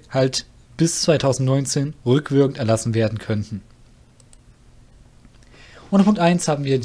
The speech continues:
wie gesagt, die Anhebung des Höchstbetrages für die Kinderbetreuungskosten.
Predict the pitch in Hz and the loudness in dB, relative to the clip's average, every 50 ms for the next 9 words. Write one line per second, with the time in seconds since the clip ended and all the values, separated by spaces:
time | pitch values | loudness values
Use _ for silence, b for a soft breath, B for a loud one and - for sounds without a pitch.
0 | 107 - - - - - - 143 143 127 117 139 135 123 - 151 135 123 117 123 | -6 -12 -16 -20 -14 -8 -4 -2 -2 0 2 2 2 2 2 -2 -2 0 0 0
1 | 120 110 110 110 110 101 - - 135 131 123 - - - 131 120 113 117 113 - | 0 0 -2 -2 -4 -6 -4 -2 -2 -2 -2 -4 -8 -6 -4 -4 -2 -4 -4 -4
2 | - 117 110 107 - 143 131 120 113 117 - 135 156 185 190 - - 190 180 180 | -6 -6 -6 -6 -8 -8 -8 -6 -6 -6 -4 -2 -2 -2 -4 -4 -4 -4 -4 -4
3 | - - 202 190 196 196 | -4 -4 -4 -4 -4 -4